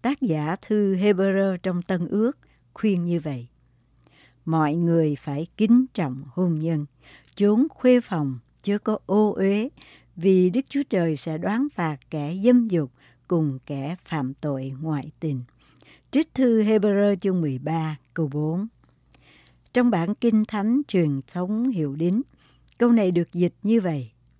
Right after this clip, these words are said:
"Mọi người phải tôn trọng hôn nhân, đừng làm ô uế chốn loan phòng, vì Đức Chúa Trời sẽ đoán phạt kẻ gian dâm và ngoại tình." Trong bản Kinh Thánh diễn ý, lời dạy này cũng thật mạnh mẽ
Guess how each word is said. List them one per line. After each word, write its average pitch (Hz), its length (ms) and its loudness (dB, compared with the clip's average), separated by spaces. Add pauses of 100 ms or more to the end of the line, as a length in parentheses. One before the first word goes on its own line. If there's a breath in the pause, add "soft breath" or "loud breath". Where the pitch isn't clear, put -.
(520 soft breath)
"Mọi 160 280 0
người 170 340 0
phải 175 160 -6
tôn 202 340 0
trọng 139 320 -6
hôn 175 300 0
nhân, 160 260 -2 (420 soft breath)
đừng 196 280 4
làm 190 320 0
ô 247 300 4
uế 240 380 4 (100)
chốn 226 320 0
loan 226 420 0
phòng, 131 260 -8 (600 soft breath)
vì 170 280 4
Đức 196 200 -4
Chúa 233 140 0
Trời 156 420 -4
sẽ 147 260 -8
đoán 202 360 -4
phạt 151 220 -6 (100)
kẻ 147 320 -8
gian 180 340 -4
dâm 175 220 0 (380 soft breath)
và 143 160 -8
ngoại 139 420 -6 (100)
tình." 139 220 -4 (1040 soft breath)
Trong 262 160 0
bản 196 240 0
Kinh 247 200 2
Thánh 254 320 2
diễn 165 320 0
ý, 226 320 0
lời 190 320 2
dạy 160 200 -2
này 165 340 -2
cũng 175 200 -6
thật - 260 -8
mạnh 156 380 -2
mẽ 156 300 -4